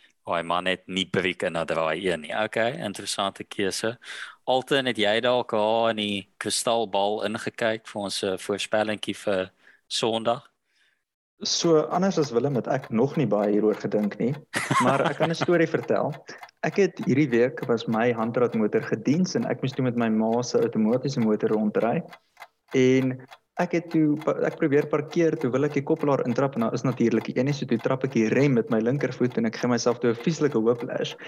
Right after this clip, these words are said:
Speaker 2: En ek dink dis presies wat met Max Verstappen gebeur het in die vorige races. En om daai rede en die o-, onervaring wat dit wys, dink ek Lewis gaan dit vat, die naweek.
Speaker 1: <laughs> Okay, so,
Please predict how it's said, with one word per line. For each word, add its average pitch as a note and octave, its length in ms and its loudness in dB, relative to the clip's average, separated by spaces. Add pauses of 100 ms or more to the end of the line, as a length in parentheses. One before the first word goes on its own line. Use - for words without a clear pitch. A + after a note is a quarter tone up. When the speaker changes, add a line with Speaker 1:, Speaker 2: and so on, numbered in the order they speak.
(140)
Speaker 2:
En E3+ 80 2
ek E3+ 100 0
dink F#3 180 2
dis C#3 160 2
presies D3+ 380 -2
wat A#2+ 140 0
met A#2 120 0
Max A2 220 2
Verstappen A#2+ 420 0
gebeur A2 300 2
het G#2+ 140 2
in A2+ 60 2
die G#2+ 140 0
vorige A#2+ 340 4
races. - 520 -4 (380)
En E3 260 2
om G#3 180 4
daai B2 260 4
rede A2 440 4
en A2+ 240 2
die B2+ 260 -2 (540)
o-, E3 220 0 (220)
onervaring C3 640 2
wat G#2+ 80 2
dit - 160 0
wys, C3 260 2
dink A2 240 0
ek A2 140 2
Lewis G#2+ 300 2
gaan A2 140 -2
dit G#2 140 -2
vat, - 420 -4 (200)
die A2+ 80 2
naweek. A2 460 0
Speaker 1:
<laughs> - 460 -4 (920)
Okay, A2 460 2
so, A#2 560 4